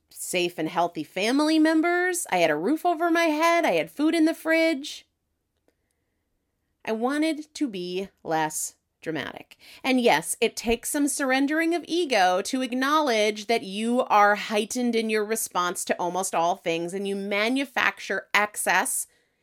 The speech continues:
in your responses, whether it's, "I'm starving, I'm buried at work." It doesn't have to be so dramatic. I wanted to grow up. I wanted to be happier.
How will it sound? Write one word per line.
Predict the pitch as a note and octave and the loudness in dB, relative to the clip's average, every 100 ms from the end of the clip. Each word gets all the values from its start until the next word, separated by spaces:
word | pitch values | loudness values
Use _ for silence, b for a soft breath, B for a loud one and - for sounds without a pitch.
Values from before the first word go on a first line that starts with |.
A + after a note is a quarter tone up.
| _ | _
in | - A3 | -4 0
your | B3 B3+ | 2 0
responses, | C4+ - G3+ F#3 G3+ G3 F#3+ | -4 -2 -2 -2 -2 -4 -4
whether | F3+ E3+ F3+ | -2 -2 -2
it's, | - | -2
"I'm | F#3+ | -2
starving, | G#3+ - A#3 G#3 G#3 F#3+ E3 D3 - _ _ _ _ - | -2 -4 0 2 2 0 -4 -6 -12 _ _ _ _ -2
I'm | G#3+ A3 | 0 2
buried | A3 A3 G#3+ G3 | 4 6 6 6
at | F3 | 2
work." | E3+ F3 E3 D#3+ - _ _ _ _ _ _ _ _ _ - | 2 2 2 0 -18 _ _ _ _ _ _ _ _ _ -10
It | G#3 | -2
doesn't | A3+ G#3+ G#3+ | -2 0 -4
have | F#3+ - | -6 -10
to | |
be | F3 E3+ | -12 -10
so | - F#3 | -8 -6
dramatic. | B3+ F4 F#4+ - - _ b b b b | -4 -4 -4 -8 -14 _ b b b b
I | B3 | 0
wanted | A3+ B3 C#4 B3 | 0 -2 -2 -4
to | |
grow | B3+ C#4+ | 0 2
up. | E4+ G4 - _ _ _ _ _ _ _ _ _ - | 2 0 -6 _ _ _ _ _ _ _ _ _ -2
I | B3+ | 0
wanted | D#4 E4 | 2 2
to | D4+ | 0
be | E4 | 0
happier. | E4 F#4 F#4+ F4 C4+ E3 - | 2 0 0 -2 0 -2 -6